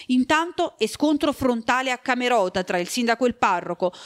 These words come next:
Si strumentalizza il dolore di tutti per emettere sentenze sommarie, gravide di livore. Così il primo cittadino Antonio Romano ha replicato alle accuse del parroco di Marina di Camerota, Don Giovanni Citro,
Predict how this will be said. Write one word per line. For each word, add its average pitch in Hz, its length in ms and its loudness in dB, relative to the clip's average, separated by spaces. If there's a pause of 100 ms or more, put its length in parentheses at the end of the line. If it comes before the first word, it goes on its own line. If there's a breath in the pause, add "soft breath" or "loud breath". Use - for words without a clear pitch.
(100)
Si 339 240 0
strumentalizza 294 800 0
il 294 100 -2
dolore 233 320 2
di 240 80 -8
tutti 226 340 0
per 180 180 0
emettere 190 440 -2
sentenze 233 640 -2
sommarie, 202 640 -2
gravide 220 400 0
di 240 100 -4
livore. 196 460 2 (180 loud breath)
Così 247 260 0
il 240 120 -4
primo 285 260 2
cittadino 226 500 -2
Antonio 220 360 0
Romano 214 440 2 (200 loud breath)
ha 220 100 2
replicato 247 640 0
alle 226 140 0
accuse 240 320 0
del 240 160 -2
parroco 202 520 0
di 190 120 -6
Marina 196 320 -2
di 214 100 -4
Camerota, 208 560 0
Don 240 240 0
Giovanni 190 460 0
Citro, 175 440 -2